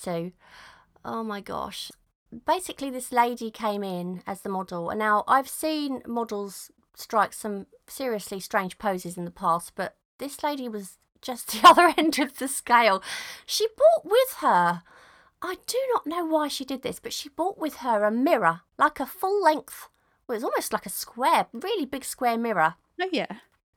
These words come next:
Speaker 1: And she laid this mirror on the floor, and then she sat on it.
Speaker 2: <laughs> Oh, no.
Speaker 1: <laughs> And then she posed herself, and
Speaker 2: Are we
Speaker 1: let
Speaker 2: going
Speaker 1: me
Speaker 2: back
Speaker 1: just
Speaker 2: to
Speaker 1: say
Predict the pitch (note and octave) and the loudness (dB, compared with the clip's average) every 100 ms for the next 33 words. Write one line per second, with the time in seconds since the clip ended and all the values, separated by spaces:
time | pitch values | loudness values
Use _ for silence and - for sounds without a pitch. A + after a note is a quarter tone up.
0 | _ _ - - - - - F4 F#4+ - | _ _ -20 -20 -20 -20 -4 0 0 0
1 | G#4 F#4+ G4 C5+ G#4 F4+ E4 D4 C4 A#3+ | -2 2 2 2 -4 -4 -2 0 0 -2
2 | B3 A#3 - A#3+ D#3+ D#3+ A3 _ _ _ | -6 -10 -10 -6 -6 -8 -12 _ _ _
3 | - - _ D#4 G#4+ A#4+ C5 - D5+ - | -20 -20 _ -4 0 -2 -2 -8 -8 -10
4 | - E5+ - B3 F3+ D#3+ - - - - | -2 0 0 -2 -2 -8 -14 -20 -8 2
5 | G4 F4+ C#5+ G#5 G4 F4+ D#4+ - F4+ F4+ | 2 6 4 4 0 2 4 4 6 6
6 | - F4 - - F4 - - A#4+ - - | 6 2 0 -8 -8 -2 4 6 4 -4
7 | - - - - - G4+ A#4+ B4 - C5 | -10 -8 -8 -8 4 6 6 4 -2 -4
8 | - D#5 F#5+ - - B3+ - - F#3+ E3+ | 4 6 6 0 4 4 4 2 6 8
9 | F#4 - - - - - - - - - | 6 2 -20 -20 -20 -20 -20 -20 -20 -20
10 | - - - - - G4+ A#4 A#4 E4+ - | -20 -20 -20 -20 -8 0 2 2 0 -10
11 | _ _ _ _ _ - D4+ F4+ E4+ G#4+ | _ _ _ _ _ -2 2 8 8 6
12 | A4 G#4 - F4 E4 D#4+ | 0 0 2 8 8 8